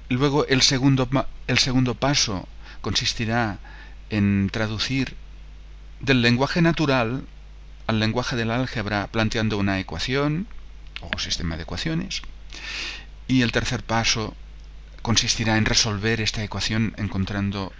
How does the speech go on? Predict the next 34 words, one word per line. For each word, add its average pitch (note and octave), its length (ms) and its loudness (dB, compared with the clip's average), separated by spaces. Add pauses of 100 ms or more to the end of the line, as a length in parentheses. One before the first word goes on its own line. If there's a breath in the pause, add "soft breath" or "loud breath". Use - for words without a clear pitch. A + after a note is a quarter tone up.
(140)
si - 280 0
tiene F2+ 200 -2
solución, E2+ 600 -2 (800 loud breath)
unos, F#2+ 560 -2 (220)
unos F2+ 280 0
números F3+ 540 4 (240)
o - 60 -8
un F#2 200 0
num-, E3 240 4
un, F2 180 -2 (200)
o D#2+ 100 -2
un D#2+ 240 0
número. F3+ 420 6 (760 loud breath)
Y E3+ 160 4
el D#3 120 4
cuarto D#3+ 520 4 (280)
va A2 80 4
a A#2+ 40 0
consistir D3 640 2
en C#3 140 8
comprobar C3+ 640 2 (200)
que B2 160 0
ese C3 160 2
número B2 280 4
que A2+ 80 -2
obtenemos A#2 540 2
de G#2+ 120 0
la G2+ 100 0
resolución G2 640 0
de G#2+ 120 0
la A2 140 0
ecuación B2+ 520 0 (260)
es A#2 340 2
solución G#2+ 720 -2